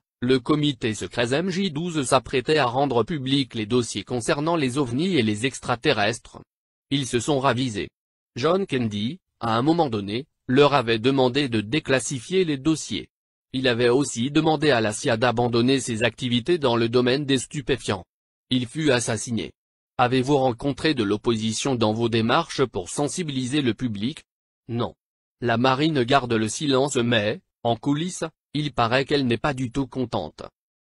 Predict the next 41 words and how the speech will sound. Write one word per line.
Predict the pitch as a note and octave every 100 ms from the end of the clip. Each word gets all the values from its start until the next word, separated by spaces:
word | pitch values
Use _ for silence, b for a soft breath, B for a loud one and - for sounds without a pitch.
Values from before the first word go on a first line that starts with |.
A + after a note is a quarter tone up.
| _
La | A#2+ B2
soi-disant | - A#2+ A2 A#2 C#3 C3
clause | A#2 D3+ C3+
du | A2
martyr | G#2+ A2 G#2+ A#2+ A2
joue | F#2 G#2+ B2+
en | -
ma | C3+ C3
faveur. | C3+ C3 G2 D2 C2+ A#1+ _ _ _ _
Je | - A2+
sais | B2+ - E3+
qu'ils | C#3 A#2+
ne | A#2
peuvent | A#2 A2+ -
pas | A#2+
me | A2+ G#2
toucher, | - D3+ - F#2 A#2 _ _
et | C3+
ils | C#3 C#3
le | C3+
savent | - C3 A#2
très | - D#3+
bien. | B2 D2 - _ _ _ _
S'ils | - C3+
me | B2 A#2
touchaient, | C#3+ A#2 G2 F#2+ C3 _ -
ils | C#3
savent | B2+ D#3+ E3
que | B2+
de | A#2 G#2
sérieux | - B2+ B2 A#2+
problèmes | - C3+ G#2 G#2+ D3
au | B2+
niveau | A2+ G#2+
du | - A3
temps | D3+ C#3+
et | D#3+
de | A2
l'espace | G#2+ B2+ - D3 B2+
en | G#2+
résulteraient. | C3 B2+ C3 - F#2